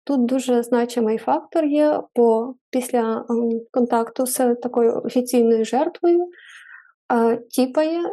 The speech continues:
і, е, плакати хочеться чомусь вам. До речі,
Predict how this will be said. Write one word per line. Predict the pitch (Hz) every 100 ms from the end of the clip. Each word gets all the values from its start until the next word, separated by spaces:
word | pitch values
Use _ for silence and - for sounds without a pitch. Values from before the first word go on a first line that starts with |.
| - _
і, | 254 254 247 240
е, | 240 226 226 226 _ _ _ _ _ _ _
плакати | 240 220 220 320 320
хочеться | - 240 240 294 311
чомусь | 302 226 202 240 - _ _ _
вам. | 208 202 196 - _ _ -
До | 240
речі, | 240 240 - 254